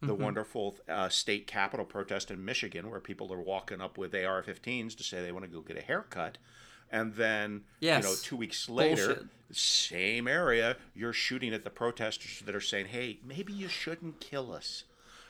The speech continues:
Speaker 1: And, uh, it's, it's, you could not be more obvious in the racism that is s-, systemic there. Uh, and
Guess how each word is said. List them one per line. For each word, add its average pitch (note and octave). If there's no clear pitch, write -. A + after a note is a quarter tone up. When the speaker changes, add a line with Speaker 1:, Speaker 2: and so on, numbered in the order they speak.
Speaker 1:
And, A2+
uh, G#2+
it's, -
it's, A2+
you C3+
could A#2+
not B2
be A2+
more A2
obvious G#2+
in G2
the G2
racism F#2
that F#2+
is G#2
s-, -
systemic -
there. -
Uh, A2+
and A#2+